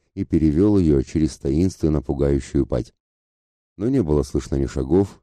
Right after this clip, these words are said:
ни говора, ни кашля. Только капли дождя, ударяя по травам и листьям,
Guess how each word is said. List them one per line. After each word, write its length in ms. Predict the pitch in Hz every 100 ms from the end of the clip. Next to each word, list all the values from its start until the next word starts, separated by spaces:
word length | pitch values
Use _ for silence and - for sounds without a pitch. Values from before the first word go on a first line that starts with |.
| -
ни 140 | 69
говора, 480 | 64 71 71 69 65
ни 100 | 69
кашля. 440 | 65 64 - - - _ _ _ _ _ _
Только 380 | - 98 - 92
капли 380 | - 98 92 82
дождя, 600 | 73 73 65 85 90 60 62
ударяя 420 | 62 65 65 64
по 120 | -
травам 440 | - 71 67 65
и 40 | 64
листьям, 480 | 85 - 92 78